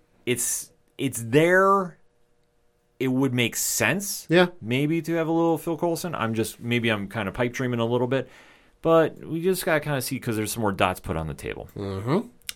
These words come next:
Speaker 1: Either way, this episode definitely was the big moment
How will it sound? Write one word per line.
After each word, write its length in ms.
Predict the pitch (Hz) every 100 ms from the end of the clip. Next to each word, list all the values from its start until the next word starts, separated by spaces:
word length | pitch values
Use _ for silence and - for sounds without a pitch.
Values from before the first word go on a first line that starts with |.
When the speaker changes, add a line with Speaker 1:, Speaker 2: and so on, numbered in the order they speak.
| -
Speaker 1:
Either 320 | 214 254 240
way, 540 | 143 117 117 98 87 90
this 220 | 98 110
episode 540 | 135 120 - 123 113 104
definitely 380 | 120 120 117 113
was 260 | 107 104
the 60 | 98
big 280 | 98 113 107
moment 480 | 110 110 110 107